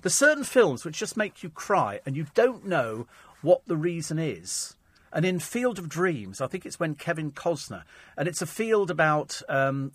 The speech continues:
a field of corn, and these old, uh, baseball players come back from the past, long, long dead baseball players, famous people in their day. And, uh, that's why Ray Liotta's line is, uh, "If you build it, they will come."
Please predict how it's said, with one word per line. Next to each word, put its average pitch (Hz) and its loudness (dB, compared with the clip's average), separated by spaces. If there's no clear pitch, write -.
a 143 0
field 196 -2
of 156 -6
corn, 98 2
and 147 0
these 165 -2
old, 175 4
uh, 147 0
baseball 135 -2
players 101 -10
come 147 -4
back 135 -4
from 139 -8
the 135 -8
past, - -6
long, 156 -2
long 170 2
dead 135 0
baseball 147 -2
players, 101 -10
famous 196 2
people 160 -6
in 120 -4
their 127 -4
day. 123 -6
And, 135 -2
uh, 135 2
that's 151 0
why 147 2
Ray 131 0
Liotta's 131 2
line 131 2
is, 110 -8
uh, 117 -4
"If 139 -6
you 143 0
build 151 0
it, - -12
they 117 -8
will 104 -12
come." 90 -12